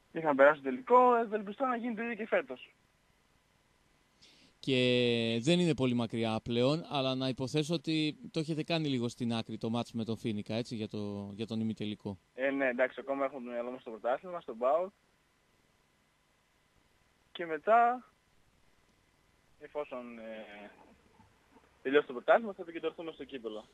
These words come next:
Speaker 2: Μετά όλα για
Speaker 1: Ε,
Speaker 2: όλα, γιατί είναι ένα μάτς και όλα, και όλα γίνονται.
Speaker 1: Ναι, ναι, ναι,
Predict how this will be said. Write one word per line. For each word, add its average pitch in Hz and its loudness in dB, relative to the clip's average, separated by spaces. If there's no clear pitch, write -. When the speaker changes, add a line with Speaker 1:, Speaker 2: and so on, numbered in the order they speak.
Speaker 2:
Μετά 135 -6
όλα 170 0
για 160 0
Speaker 1:
Ε, 156 4
Speaker 2:
όλα, 139 0
γιατί 131 -4
είναι 151 0
ένα 139 -2
μάτς 156 -4
και 151 -10
όλα, 143 -6
και 156 -8
όλα 147 -2
γίνονται. 123 -4
Speaker 1:
Ναι, 160 2
ναι, 143 0
ναι, 131 -4